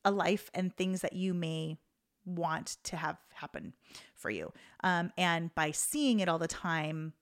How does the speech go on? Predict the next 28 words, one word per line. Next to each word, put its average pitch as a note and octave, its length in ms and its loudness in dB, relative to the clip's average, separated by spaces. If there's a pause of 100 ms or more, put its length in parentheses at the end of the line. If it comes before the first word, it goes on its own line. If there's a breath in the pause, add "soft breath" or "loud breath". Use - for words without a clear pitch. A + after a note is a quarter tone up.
(360)
the F3+ 80 6
thought - 340 2
process, F3+ 400 -4
m-, G#3+ 200 2
there's A#3+ 200 8
different A#3 380 0
reasons. G3 400 -2
People C4 300 0
believe F3 560 -4
that D3 100 0
vision E3 280 0
boards D#3+ 280 -2
work E3 180 -2
in D#3+ 60 -4
different D3+ 300 -4
ways. D3+ 260 -2 (460 loud breath)
My G#3+ 420 6
take F3 400 0
is E3 140 -2
that D3+ 300 4 (440)
when G3 260 -2
you F#3 100 0
have F3+ 220 2
something F3+ 340 -2
in E3 80 -4
front E3 220 -2
of E3 120 -6
you F3 180 0